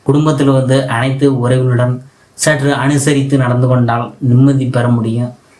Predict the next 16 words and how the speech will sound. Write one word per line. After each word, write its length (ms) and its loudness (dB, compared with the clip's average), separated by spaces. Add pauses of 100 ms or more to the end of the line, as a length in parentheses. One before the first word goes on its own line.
(200)
கைப்பணத்தை 600 0
வந்து 360 2
எண்ணி 300 2
எண்ணி 200 2
செலவு 360 0
செய்யணும். 440 0 (840)
அறிவுரை, 680 -2 (600)
ஏழரை 400 0
சனி 280 2
நடக்கிறதுனால 640 -2
அன்றாட 640 -2
பணிகளில் 560 -2
நிதானம், 640 -2
பொறுமையெல்லாம் 560 0
அவசியமா 420 0 (100)
தேவைப்படுது. 540 -2